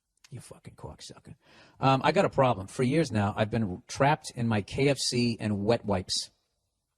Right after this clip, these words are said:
Okay, that's disgusting. I used to be a bodybuilder, an actor, and a comedian with fucking prospects right in front of me. But then adulthood raped me in the eyes. Oh, Jesus. Could you be more dramatic?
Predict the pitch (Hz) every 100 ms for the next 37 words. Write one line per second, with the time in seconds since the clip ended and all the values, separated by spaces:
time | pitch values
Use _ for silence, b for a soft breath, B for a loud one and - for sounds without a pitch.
0 | - 104 85 104 - 90 - 82 - -
1 | _ _ _ _ _ - - 143 160 143
2 | 127 95 131 139 101 92 87 101 b b
3 | - 107 135 135 - 139 113 110 117 120
4 | 117 113 110 b b b 110 101 - 127
5 | 113 - 120 117 - 110 - 113 - -
6 | 107 98 92 82 b b b 110 131 135
7 | 135 123 104 131 139 139 127 98 110 135
8 | - - 123 110 110 104 110 110 104 -
9 | - - - 127 87 117 120 123 98 120
10 | 131 185 185 123 107 104 139 285 -